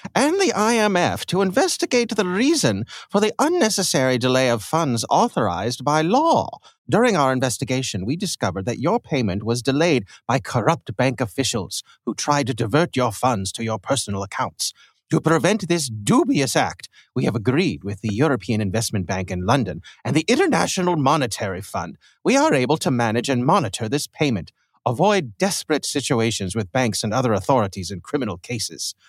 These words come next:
We have received an irrevocable payment guarantee for your M F I payment.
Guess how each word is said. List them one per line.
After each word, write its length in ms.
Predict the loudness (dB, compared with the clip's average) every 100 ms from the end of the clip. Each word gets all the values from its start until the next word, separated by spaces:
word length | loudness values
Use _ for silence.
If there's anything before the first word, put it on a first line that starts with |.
| _ _
We 100 | 0 2
have 140 | 4
received 480 | 2 2 0 0 2
an 140 | 0 2
irrevocable 720 | 2 2 2 0 0 0 0
payment 420 | 0 0 0 0
guarantee 760 | 0 2 0 -2 -4 -4 -4
for 160 | -6 -6
your 240 | 0 2 2
M 140 | 2
F 160 | 2 2
I 160 | 0
payment. 400 | 0 -4 -4 -6